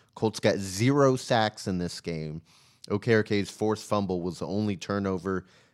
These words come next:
Meanwhile, the offense mustered up just two hundred fifty total yards, ten points. They allowed defenders to do snow angels next to their injured quarterback. Um, and even the special teams struggled. Uh, M-, McLaughlin, who's been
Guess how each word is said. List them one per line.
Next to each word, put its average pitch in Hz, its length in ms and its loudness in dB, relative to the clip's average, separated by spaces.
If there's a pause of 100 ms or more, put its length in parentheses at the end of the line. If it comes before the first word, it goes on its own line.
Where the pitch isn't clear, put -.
(120)
Meanwhile, 117 320 4
the 98 80 4
offense 107 500 4
mustered 95 340 -4
up 92 200 -2
just - 320 -8
two 110 180 -2
hundred 95 340 0
fifty 98 360 -4
total 95 300 -2
yards, 90 500 0 (220)
ten 110 320 0
points. 92 560 -4 (420)
They 104 100 0
allowed 101 440 2
defenders 104 500 -4
to - 60 -20
do 98 140 -6
snow 110 400 0
angels 92 480 -6
next 92 240 -8
to 95 80 -2
their 87 160 0
injured 92 420 -2
quarterback. 95 640 0 (400)
Um, 90 400 -2
and 113 100 4
even 160 200 6
the 160 100 6
special 170 360 -2
teams 95 260 -6
struggled. 80 460 -6 (640)
Uh, 90 300 -4
M-, 101 220 -4
McLaughlin, 120 680 4
who's 117 220 -2
been 98 320 -2